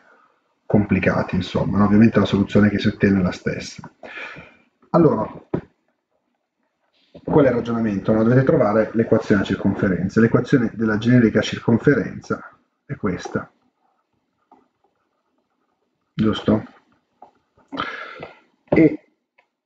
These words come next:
la prima cosa che posso fare è dire, "Beh, conosco P, so che passa,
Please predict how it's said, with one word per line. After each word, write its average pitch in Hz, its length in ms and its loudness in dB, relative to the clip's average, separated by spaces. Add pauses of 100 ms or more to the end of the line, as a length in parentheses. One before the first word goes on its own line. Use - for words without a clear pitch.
(200)
la 131 120 0
prima 165 220 2
cosa 135 220 2
che 113 80 -6
posso - 280 -6
fare 110 460 -2
è 117 100 -2
dire, 107 200 4
"Beh, 107 180 2
conosco 123 480 0
P, 104 240 2 (540)
so - 220 0
che 113 100 0
passa, - 680 0